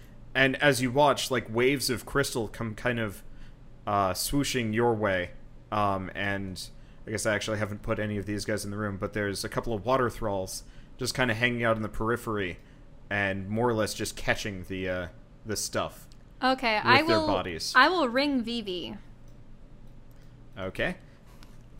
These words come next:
Speaker 2: Uh, Vivi?
Speaker 1: Y-, yes?
Speaker 2: Uh, sorry to have called you so soon, but, uh, i-, it's fortunate that I also speak Aquan, but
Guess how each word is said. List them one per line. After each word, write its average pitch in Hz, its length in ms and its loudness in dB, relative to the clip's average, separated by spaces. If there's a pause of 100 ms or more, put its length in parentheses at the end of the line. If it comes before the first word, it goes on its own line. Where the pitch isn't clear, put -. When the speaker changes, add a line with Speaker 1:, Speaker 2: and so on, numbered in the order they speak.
(260)
Speaker 2:
Uh, 254 340 -2 (140)
Vivi? 269 520 0 (400)
Speaker 1:
Y-, - 140 -10 (120)
yes? 147 480 0 (360)
Speaker 2:
Uh, 294 240 6
sorry 427 360 4
to 392 160 -2
have 330 80 -4
called 359 260 6
you 330 140 0
so 294 200 0
soon, 392 420 0
but, 247 320 2 (480)
uh, 247 360 4
i-, 214 60 -10 (400)
it's 269 420 2 (140)
fortunate 330 540 0
that 254 100 0
I 240 100 6
also 277 300 4
speak - 340 -4
Aquan, 254 500 4
but 220 260 2